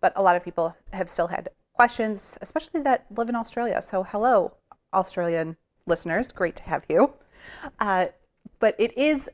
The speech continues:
opposite from what we talk about on this podcast, and that's just because your seasons are completely opposite. And these holidays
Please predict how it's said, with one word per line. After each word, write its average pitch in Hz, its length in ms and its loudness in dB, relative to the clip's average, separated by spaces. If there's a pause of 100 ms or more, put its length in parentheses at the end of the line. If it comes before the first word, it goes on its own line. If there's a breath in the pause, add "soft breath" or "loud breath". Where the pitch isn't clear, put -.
opposite 180 440 4
from 170 160 0
what 156 120 -4
we 160 80 -4
talk - 180 -8
about - 240 -4 (160)
on - 340 0 (240)
this 175 240 0
podcast, - 480 -6
and 202 80 -2
that's 180 120 2
just - 180 -10
because - 260 -8
your 127 100 -10
seasons 143 400 -12
are - 160 -10 (800)
completely - 420 -6
opposite. - 460 0 (420 soft breath)
And 196 360 0 (200)
these 226 540 -4 (580)
holidays 294 880 2